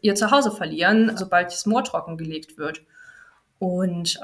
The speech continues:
durch die Trockenlegung wird dann auch der in den Mooren gespeicherte Kohlenstoff nach und nach als C O zwei freigegeben, was natürlich auch fürs Klima ziemlich unglücklich ist. Und beim torffreien Gärtnern wird Torf,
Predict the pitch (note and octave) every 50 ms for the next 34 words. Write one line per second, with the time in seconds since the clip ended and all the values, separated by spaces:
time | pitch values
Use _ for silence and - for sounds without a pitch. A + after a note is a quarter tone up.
0 | - - F#3+ F3 F3 - G3+ G3+ - G#3 G#3 G#3 A#3 A3 G#3 G#3+ A3 G#3+ G#3+ G#3
1 | G#3 G3+ F#3+ G3 F#3 F3+ - - F3 F#3 F#3 - - - G3 F#3+ F3 F3 F3+ F3+
2 | F#3 F#3 F#3 F#3 F3+ F#3 F3+ F#3+ F#3+ - F#3+ F3+ F#3 E3+ - - - - - A#3
3 | A#3 A#3+ A3+ - - A3 A3 A3 A3 - - - - - _ - G3+ F3+ F#3 F#3+
4 | G3 F#3 G3+ F#3 F#3 F3+ E3+ F3 F3 - - - - G3 F3+ F3+ - - - -
5 | E3 D#3+ E3 - - G#3 A#3 C4+ C#4+ C#4+ D4 - C4 C4+ C4 C4+ B3+ G#3 G3 G3+
6 | - G3 E3+ - - F#3+ F#3+ - - F3 F3+ - - G3+ - - - C4 C4 G#3
7 | F3 - - - E3 D#3+ D#3+ D#3+ G3 G3+ F#3 F#3 E3+ F3 - F3 E3+ - - G3+
8 | B3 C4+ - - - _ _ _ _ _ _ _ _ _ _ _ _ - G3 F#3+
9 | F#3 F#3 F#3 F#3 F#3 F3+ F3+ - - F#3+ F#3+ F3 F3+ F3 F3 F3+ - - A3+ B3+
10 | B3 B3 - A3+ G#3+ G#3+ G#3+ G#3 G#3 G3 F#3+ G3 G3 - G#3+ G3 F#3+ F#3+ F#3+ F#3
11 | F3+ F3+ - - - G#3 - G3 F3+ F3 - - - - G3 F3+ F3+ F#3 - -
12 | -